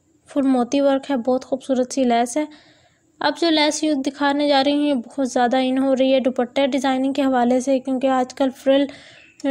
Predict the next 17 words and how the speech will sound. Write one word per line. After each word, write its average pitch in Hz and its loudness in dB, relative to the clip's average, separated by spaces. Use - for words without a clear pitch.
जो 269 2
है 262 2
वो 262 0
बहुत 254 2
शौक़ 262 0
से 302 0
लगाई 247 2
जाती 254 0
है 277 4
बच्चियों 262 -2
के 269 0
दुपट्टास 240 -2
पर, 277 2
बहुत 262 -4
अच्छी 277 -4
लगती 262 0
है। 269 2